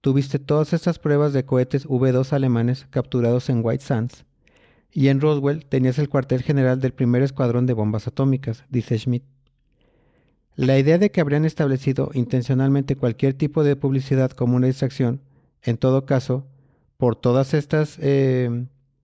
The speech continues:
escuadrones y todos estos cuarteles, pues necesitaban menos atención". Cierro comillas.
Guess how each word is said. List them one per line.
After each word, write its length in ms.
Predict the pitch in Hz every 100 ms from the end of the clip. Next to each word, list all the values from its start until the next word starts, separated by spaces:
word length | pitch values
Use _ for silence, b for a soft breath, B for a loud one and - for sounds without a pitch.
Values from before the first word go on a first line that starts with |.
| - b b
escuadrones 680 | 135 - 135 131 139 131 135
y 60 |
todos 320 | - 127 127
estos 240 | 139 - 135
cuarteles, 580 | 151 143 143 131 139 - b b _
pues 160 | 131 120
necesitaban 600 | 113 - 120 123 120 117
menos 280 | 110 110
atención". 500 | 120 - 120 139 143 - _ _ _ _
Cierro 300 | - 110 104
comillas. 500 | 107 - 113 -